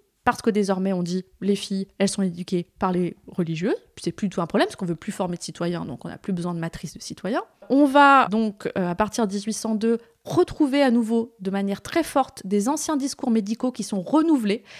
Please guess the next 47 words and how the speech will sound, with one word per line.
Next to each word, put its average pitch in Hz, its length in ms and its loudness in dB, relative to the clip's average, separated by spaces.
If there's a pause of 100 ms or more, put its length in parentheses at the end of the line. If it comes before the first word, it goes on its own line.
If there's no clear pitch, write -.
(260)
euh, 208 100 2
par 226 180 4
des 233 120 2
médecins 240 320 0
au 226 80 0
service 226 340 -2
du 214 100 -4
pouvoir, 202 520 -2
qui 233 120 -2
vont 202 220 -2
à 311 140 6
nouveau 294 420 4 (260)
remettre 302 380 4
en 247 80 6
cause 277 240 2
l'idée 262 380 2
qui - 100 -8
était 202 160 -2
très - 200 0
présente 285 340 2
pendant 220 140 0
la 190 40 0
Révolution 180 200 -4
française 269 360 -2
de 233 80 2
la 208 140 0
perfectibilité. 202 760 -6 (260)
C'est-à-dire, 285 260 2
pendant 262 180 2
la 247 60 6
Révolution 226 240 0
française, 233 260 2
il 269 60 0
y - 20 4
a 202 60 2
toujours 277 320 -2
au 285 40 4
moins 226 120 4
cette 208 240 -2
idée 208 160 -2
qu'on 226 140 -4
peut 247 120 -6
transformer 247 800 -2
les 196 120 0
femmes 233 260 0
par 214 100 -2
l'éducation 180 480 -6